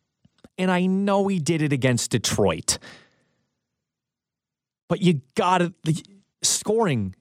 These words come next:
is the hardest thing to do in this league. Auston Matthews had sixty of them. No, he's never hit fifty before. He's had two shortened seasons last year in which he also won the Rocket, where he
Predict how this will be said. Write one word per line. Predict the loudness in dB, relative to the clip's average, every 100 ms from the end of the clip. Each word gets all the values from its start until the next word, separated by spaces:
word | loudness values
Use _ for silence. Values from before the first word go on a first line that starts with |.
| _
is | 2 2 0
the | -2
hardest | -2 0 0 2 0
thing | 0 0
to | 2
do | 2
in | 0
this | -2
league. | -4 -6 -8 _ _ _ _ _ _ _ _ _ _ _ _ _ _ _ _ _ _ -4
Auston | -2 -2 0
Matthews | 0 0 0 0 -2 -2 _
had | 0 2 2
sixty | 2 0 0 0 0 0
of | 0 0
them. | -2 -2 _ _ _ _ _ _ _ _ _ _ _ _ _
No, | -2 2 2
he's | 0 -2 0
never | 0 0
hit | -2
fifty | -2 -4 0 0
before. | 0 0 -2 -2 -4 _ _ _ _ -6
He's | -2 0
had | 0 -2
two | -2 0
shortened | 0 0 0 0
seasons | -2 0 0 2 0 -2 -6 -16 _ _ -4
last | 0 0 -2
year | -2
in | 0
which | 0 0
he | -2
also | 0 0 0 0
won | 0 0
the |
Rocket, | 2 0 0 -2 0
where | 0
he | 0